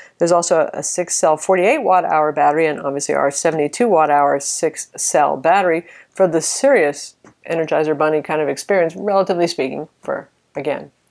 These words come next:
a mobile workstation product. And that's really who this is for. Those of you who do moderately heavy tasks, but you need something for the road that was gonna outlast most mobile workstations, which honestly aren't really designed to be used unplugged for long periods of time.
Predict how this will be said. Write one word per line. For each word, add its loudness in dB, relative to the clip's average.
a -8
mobile -2
workstation -2
product. 0
And 2
that's 2
really 4
who 2
this -2
is -6
for. 4
Those 4
of 0
you 2
who -2
do -2
moderately 0
heavy 0
tasks, 0
but 0
you 0
need 0
something 0
for -2
the 2
road 4
that 2
was -4
gonna 2
outlast 2
most -2
mobile 0
workstations, -2
which -4
honestly -2
aren't -2
really 0
designed -2
to -2
be -2
used -2
unplugged -2
for -6
long -2
periods 0
of -10
time. 0